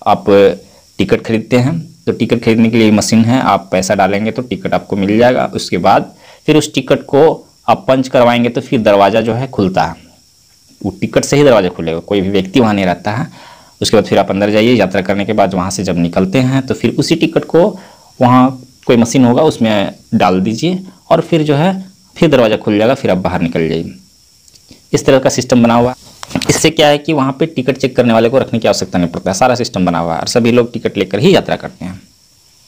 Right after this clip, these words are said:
गिंजा टोक्यो का सबसे शानदार और महंगा इलाका है। साफ, चौड़ी सड़कों के किनारे दुनिया भर के सामान से अटे विशाल दस मंजिलों वाले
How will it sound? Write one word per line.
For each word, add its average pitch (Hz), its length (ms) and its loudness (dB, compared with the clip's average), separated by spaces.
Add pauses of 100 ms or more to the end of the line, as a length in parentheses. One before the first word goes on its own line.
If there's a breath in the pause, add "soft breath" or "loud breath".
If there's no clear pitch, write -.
(640 loud breath)
गिंजा 127 260 4
टोक्यो 160 300 -2
का 139 320 0 (220)
सबसे 120 240 -6
शानदार 117 340 2
और 110 380 -2 (160)
महंगा 98 240 0
इलाका 92 320 0
है। 110 160 -8
साफ, - 440 -2 (160)
चौड़ी 92 220 0
सड़कों - 280 -2
के - 120 -12
किनारे 98 480 -2 (360 loud breath)
दुनिया 139 200 4
भर 123 160 0
के - 100 -4
सामान 107 380 2
से 117 160 0
अटे 95 420 0 (220)
विशाल 101 520 2
दस - 440 -4
मंजिलों 110 380 4
वाले 92 220 2